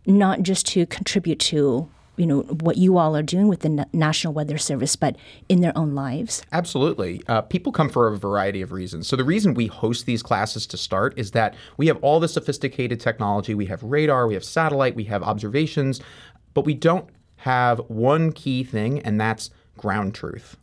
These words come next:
Speaker 2: all the time. Uh, we actually, it may surprise you to know, we can't see a tornado on radar. We can see signatures of a tornado, but we can't actually see it 'cause it's pretty sh-, pretty short off the ground.
Speaker 1: Yeah.
Speaker 2: And
Speaker 1: What are
Speaker 2: radars
Speaker 1: the
Speaker 2: are
Speaker 1: s-,
Speaker 2: looking, hmm?
Speaker 1: Yeah, what are the signatures?
Speaker 2: The signatures you're looking for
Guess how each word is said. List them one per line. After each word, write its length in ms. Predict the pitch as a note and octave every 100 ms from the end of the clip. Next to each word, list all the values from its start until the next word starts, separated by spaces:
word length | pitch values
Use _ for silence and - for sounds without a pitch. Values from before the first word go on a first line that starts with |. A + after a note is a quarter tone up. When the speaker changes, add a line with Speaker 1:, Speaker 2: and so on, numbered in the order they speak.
| -
Speaker 2:
all 160 | G#2
the 80 | G2
time. 300 | - G2 - - - - -
Uh, 180 | G2+ G2 A2
we 180 | C3+
actually, 380 | - C3 - C#3+
it 300 | A#2+ A2+ -
may 160 | A#2 A#2+
surprise 420 | B2 - A#2+ A2
you 80 | A2
to 40 | A2
know, 120 | A2+
we 140 | B2
can't 260 | E3 G3+ G3+
see 220 | - G3
a 60 | F#3+
tornado 500 | C3+ A#2+ C3 C#3+ G2
on 160 | G#2
radar. 460 | G#2 A#2+ - - - - - -
We 100 | C3
can 140 | D#3+
see 240 | C3 - C#3
signatures 560 | - F#3+ - - G2+
of 80 | G2
a 20 |
tornado, 460 | F#2 F#2 F2+ D#2+ F#2+
but 80 | A#2
we 100 | D#3+
can't 240 | - -
actually 300 | C3 E3 D#3
see 240 | - - D3+
it 60 |
'cause 140 | - G2+
it's 200 | G#2+ - -
pretty 220 | B3 B3+
sh-, 80 | -
pretty 180 | - A3+
short 260 | A3+ G3 F3+
off 200 | D#3 -
the 80 | -
ground. 400 | A#2 A#2+ - D3
Speaker 1:
Yeah. 40 | C#3
Speaker 2:
And 80 | F#3
Speaker 1:
What 80 | G#3+
are 80 | C3+
Speaker 2:
radars 320 | D#3+ E3 D3+
Speaker 1:
the 60 | C#3
Speaker 2:
are 40 |
Speaker 1:
s-, 40 | B2
Speaker 2:
looking, 340 | A#2+ B2 A#2 - -
hmm? 100 | F3+ -
Speaker 1:
Yeah, 180 | A#3+ A#3
what 180 | F#3 A#3
are 40 | D4
the 120 | A#3+
signatures? 720 | - A#3 B3+ - - C3 - -
Speaker 2:
The 100 | D#3+
signatures 480 | F3+ G3+ G3+ F#3+ D3
you're 100 | C3+
looking 240 | B2+ C3
for 180 | A#2